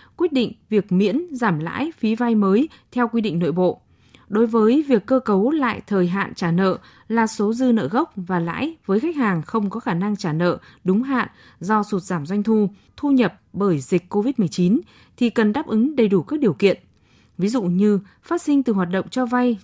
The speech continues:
cho thuê tài chính, phát sinh nghĩa vụ trả nợ gốc và lãi trong khoảng thời gian từ ngày hai mươi ba tháng một năm hai nghìn không trăm hai mươi đến ngày liền sau ba tháng kể từ ngày Thủ tướng Chính phủ công bố hết dịch covid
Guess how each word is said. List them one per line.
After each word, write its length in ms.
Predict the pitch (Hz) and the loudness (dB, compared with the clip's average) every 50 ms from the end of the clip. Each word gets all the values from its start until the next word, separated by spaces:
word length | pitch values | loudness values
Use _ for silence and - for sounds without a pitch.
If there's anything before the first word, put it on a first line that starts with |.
| - | -8
cho 140 | - 226 226 | -6 -6 -4
thuê 160 | 214 226 233 | 0 0 -2
tài 160 | 214 185 160 | 0 0 -2
chính, 320 | 147 - - 180 175 220 320 - - - - _ _ _ | -2 0 0 2 2 2 0 -2 -6 -20 -20 _ _ _
phát 180 | - 339 349 - | -6 -6 -4 0
sinh 160 | 294 262 254 | 2 2 2
nghĩa 120 | 240 247 | 2 0
vụ 240 | 254 262 254 202 - - | -2 -2 -4 -4 -6 -8
trả 180 | - 220 190 | -6 -4 -4
nợ 260 | 156 147 156 175 131 131 - | -2 -2 -2 -4 -4 -4 -2
gốc 260 | 262 311 359 - _ _ _ _ - | -2 -2 -2 -4 _ _ _ _ -6
và 140 | 185 170 | -4 -2
lãi 340 | 160 165 175 - 208 294 339 330 | -2 -2 -4 -4 -4 -6 -6 -6
trong 160 | - 294 269 | -4 -4 -2
khoảng 180 | 254 240 190 147 | -2 -2 -2 -2
thời 140 | - 165 160 | -2 -4 -2
gian 320 | 170 226 226 226 226 214 208 - - - _ _ - | 0 0 0 2 0 0 -2 -6 -18 -20 _ _ -4
từ 100 | 233 233 | 0 0
ngày 180 | 220 220 220 | 2 0 0
hai 200 | 214 226 262 277 | -2 -2 -4 -4
mươi 40 | 254 | -2
ba 220 | 254 269 269 262 254 - | 0 0 0 0 -2 -4
tháng 180 | - 170 226 | -4 -2 0
một 160 | 247 233 175 - | 0 0 0 -2
năm 160 | 175 202 226 226 | -6 -4 -2 0
hai 100 | 226 220 | 2 2
nghìn 140 | 190 147 | 0 0
không 140 | 123 - 214 | -2 -6 -8
trăm 160 | - 240 220 | -4 -2 -2
hai 120 | 220 226 220 | 0 0 2
mươi 300 | 214 220 226 226 220 196 - - - - - _ - | 2 2 2 2 2 0 -2 -6 -20 -20 -20 _ -4
đến 360 | 185 196 196 208 254 311 320 | 0 0 2 2 2 0 0
ngày 200 | 285 254 214 185 | 0 0 2 2
liền 220 | 180 185 190 175 160 | 2 2 2 0 0
sau 240 | - - 247 247 | -2 -2 -2 0
ba 160 | 233 247 247 240 | 0 0 -2 -2
tháng 360 | - 208 175 170 190 247 311 311 - | -2 -2 -2 -2 -2 -2 -4 -4 -4
kể 160 | - 214 180 175 - | -2 -2 -2 0 -2
từ 80 | 175 | -2
ngày 220 | 170 170 165 165 160 | 0 0 0 -2 -2
Thủ 160 | - 175 147 | -4 -6 -6
tướng 260 | - 165 165 185 226 | -4 -2 -2 -2 -2
Chính 180 | - 233 214 226 | -2 -2 -4 -2
phủ 300 | - 277 240 185 139 - - - - - _ | 0 0 0 0 0 -4 -8 -20 -20 -18 _
công 220 | - 214 208 196 175 | -2 0 0 0 0
bố 140 | 170 165 | 0 -2
hết 200 | 185 233 311 302 | -2 -2 -4 -4
dịch 200 | - 220 185 - | -4 -4 -6 -4
covid 240 | - 185 214 254 311 | -4 -4 -2 -2 -2